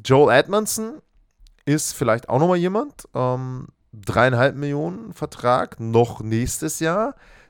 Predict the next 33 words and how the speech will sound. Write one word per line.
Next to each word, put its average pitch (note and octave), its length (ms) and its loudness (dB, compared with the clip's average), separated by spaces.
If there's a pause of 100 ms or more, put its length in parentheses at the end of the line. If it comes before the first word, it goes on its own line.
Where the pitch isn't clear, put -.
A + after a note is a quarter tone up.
(140)
Der B2 180 4
ist - 140 -4
eher F3 280 4
attraktiver G#2+ 680 -2
für A2 760 0
Teams, C#3+ 300 -6
die A#2+ 100 -10
einen A#2 80 -8
Verteidiger B2 580 -2
suchen. E3 460 -8 (640)
Ja, F2 200 -2 (140)
weiß G2+ 200 -2
ich G2 60 -6
nicht, E2+ 160 -12
üblichen C3 300 -2
Kandidaten, A#2+ 640 4
L G#2+ 520 0 (300)
A G#2+ 60 -2
Oilers G2+ 580 2 (340)
und G2 500 -8 (140)
dann F2+ 360 -6
die F2+ 140 -14
Maple C3 380 0
Leafs. A#2+ 440 -4 (100)
Aber G2+ 360 -2
wie G2 60 -8
gesagt, F#2+ 360 -8
auch - 100 -16
da G2 280 -4
nicht G#2 300 -12
hundertprozentig G#2+ 600 -6
sicher. C3 380 -4
Aber B2 400 2